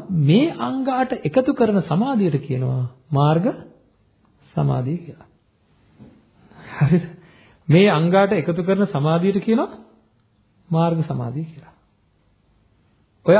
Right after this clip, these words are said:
අංග අටම එකතු වෙන්නේ මිත්‍යා දිට්ඨි ප්‍රහාණය අරමුණෙන් මිත්‍යා වාචා ප්‍රහාණ අරමුණෙන්, මිත්‍යා සංකප්ප ප්‍රහාණ එකම අරමුණ ප්‍රහාණයයි.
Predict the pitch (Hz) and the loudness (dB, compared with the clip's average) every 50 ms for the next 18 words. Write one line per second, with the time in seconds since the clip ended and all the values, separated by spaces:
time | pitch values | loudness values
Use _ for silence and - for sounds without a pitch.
0 | - - 165 190 208 226 262 262 254 277 254 202 165 - 254 - 262 214 175 151 | 2 2 0 0 2 2 2 2 2 0 -2 -2 -2 -4 -2 -2 0 0 0 0
1 | 143 143 143 156 175 185 190 190 190 190 185 - - - _ _ _ _ _ _ | 0 -2 -2 -2 0 0 0 0 -2 -2 -4 -8 -12 -20 _ _ _ _ _ _
2 | _ _ _ _ - 151 175 185 175 160 - 226 220 220 220 220 202 220 220 220 | _ _ _ _ 0 0 2 2 0 0 0 2 4 4 4 2 2 0 -2 -4
3 | - - 247 220 - - 170 160 180 180 175 175 175 175 185 208 240 233 - - | -6 -8 -10 -8 -6 -6 -6 -4 -4 -4 -4 -4 -4 -4 -4 -4 -6 -8 -10 -12
4 | 156 139 131 123 120 117 113 113 113 117 151 208 - - - _ _ _ _ _ | -10 -8 -6 -6 -6 -8 -8 -8 -8 -8 -8 -10 -10 -12 -18 _ _ _ _ _
5 | - 160 160 160 160 185 196 196 185 180 180 180 175 - 190 190 180 - 185 160 | -4 -2 -2 0 2 2 4 4 4 4 2 2 2 0 -2 -2 0 0 0 0
6 | 175 185 190 208 294 - - - - - _ _ _ _ _ - 143 143 143 127 | 0 0 0 0 -2 -4 -8 -16 -20 -20 _ _ _ _ _ -8 -6 -4 -4 -4
7 | 117 113 113 120 156 202 196 151 156 156 - 190 185 185 165 185 180 185 - 196 | -4 -6 -6 -6 -4 -2 -2 -2 -2 -2 0 0 2 2 2 2 0 0 0 0
8 | 185 - - - 180 165 185 185 190 233 311 - - - - - _ _ _ _ | 0 0 -2 0 0 0 2 2 0 0 -2 -4 -8 -14 -20 -20 _ _ _ _
9 | _ _ _ _ - 156 151 262 262 269 269 254 240 226 190 165 - 139 120 190 | _ _ _ _ -4 0 2 2 2 4 4 2 2 2 0 0 -2 -2 -2 -2
10 | 190 156 113 107 107 110 113 143 226 | -2 -4 -4 -6 -6 -6 -4 -4 -2